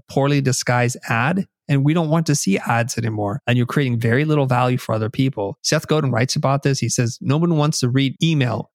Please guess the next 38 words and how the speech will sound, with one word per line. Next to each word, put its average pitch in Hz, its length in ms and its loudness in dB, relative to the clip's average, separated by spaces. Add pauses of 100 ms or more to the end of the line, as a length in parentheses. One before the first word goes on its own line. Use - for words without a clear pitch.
(100)
Everyone 147 400 2
wants 120 280 0 (160)
me 139 300 2
mail. 113 360 -2
What's 127 220 0
in 135 140 0
it 127 180 -4
for - 160 -2
me?" 120 480 0 (120)
So 123 160 0
if 120 120 -2
you 165 80 2
give 208 240 0
people 151 300 0
value, 117 420 0
if 117 120 0
you 160 60 2
help 185 260 -2
overcome 135 520 -2
something 120 320 0
or 117 60 0
transform 120 760 -2
their 117 100 0
lives, 139 400 0 (100)
help 131 240 -2
them 123 240 2
live 131 260 2
better, 165 240 0
healthier, 170 600 0
help - 180 -2
them 123 300 0
improve 127 560 0
their 117 160 0
financial 123 420 0
situation 143 560 0
to 123 80 0
be 117 80 0
wealthier, 165 600 -2